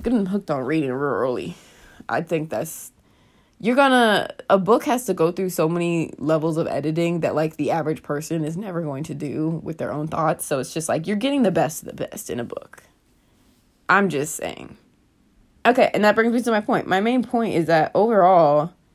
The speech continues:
getting an answer doesn't satisfy me so much as getting the truth or getting the answer that I can work with. Like, I'm usually asking why because I wanna do something about it. I wanna utilize this function, and everything has a truth.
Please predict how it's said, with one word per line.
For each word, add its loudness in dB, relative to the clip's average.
getting 4
an 4
answer 2
doesn't 2
satisfy 0
me 0
so -2
much -2
as -4
getting -2
the -4
truth -4
or -2
getting -2
the -2
answer -4
that 2
I 4
can -8
work -6
with. -10
Like, 0
I'm 4
usually 2
asking 2
why 2
because -6
I 4
wanna -2
do -6
something -4
about 0
it. 2
I 0
wanna -4
utilize 0
this -10
function, -2
and -2
everything 0
has 0
a -2
truth. -8